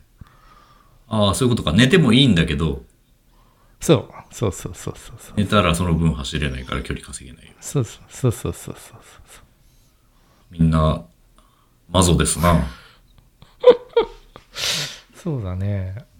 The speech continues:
Speaker 2: そうだね。いやいや。
Speaker 1: いや、だって百マイルってい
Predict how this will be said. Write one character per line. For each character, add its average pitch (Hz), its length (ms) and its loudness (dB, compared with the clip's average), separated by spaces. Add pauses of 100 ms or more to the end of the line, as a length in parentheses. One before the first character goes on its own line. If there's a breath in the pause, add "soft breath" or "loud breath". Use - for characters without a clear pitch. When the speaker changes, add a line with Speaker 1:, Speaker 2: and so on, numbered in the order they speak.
(160)
Speaker 2:
そ - 220 -4
う 104 60 -2
だ 101 140 -8
ね。 95 280 -10 (160)
い 98 160 -6
や 95 120 -6
い 87 120 -8
や。 85 260 -10
Speaker 1:
い - 40 -2
や、 104 60 2
だ 110 80 0
っ 104 40 -2
て 98 60 -2
百 131 240 2
マ 226 140 8
イ 180 60 8
ル 107 100 6
っ - 20 4
て - 380 -4
い 92 80 4